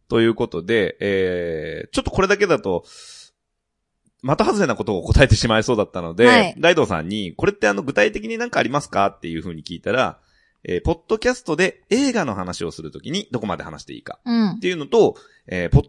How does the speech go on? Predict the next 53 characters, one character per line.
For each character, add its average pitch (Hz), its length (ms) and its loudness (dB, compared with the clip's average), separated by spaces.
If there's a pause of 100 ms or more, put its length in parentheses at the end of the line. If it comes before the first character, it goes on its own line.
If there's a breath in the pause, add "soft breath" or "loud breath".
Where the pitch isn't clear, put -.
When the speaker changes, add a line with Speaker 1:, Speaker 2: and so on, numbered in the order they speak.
Speaker 1:
ド 214 80 0
キ 226 100 -4
ャ 220 40 -2
ス - 100 -14
ト 107 180 -6
で 87 120 -4
の 78 100 -12
コ 196 220 -2
ー - 20 -4
ナ 82 160 -6
ー 60 40 -14
の 55 80 -16
パ - 160 -6
ク 135 120 -6
リ 104 80 -4
っ - 40 -10
て - 220 -18
あ - 100 -2
る？」 120 240 -4
み 85 80 -14
た 85 100 -12
い - 20 -16
な 71 80 -20
感 71 160 -18
じ 65 100 -20
で - 160 -16
Speaker 2:
う 226 60 0
ん - 20 2
う 220 40 2
ん。 196 320 -4
Speaker 1:
聞 - 140 -8
い - 40 -10
て 95 80 -2
い 90 40 -2
た 92 120 -2
だ 90 120 0
い 90 60 -2
た 92 140 -6
ん 82 40 -10
で 71 80 -12
す - 80 -16
け 69 80 -16
れ 65 100 -12
ど 71 80 -12
も、 101 500 -2 (640)
そ - 220 0
う - 20 2
で 80 80 -6
す - 120 -14
ね、 98 360 0
パ 98 120 2
ク 143 240 -6
リ、 110 220 -6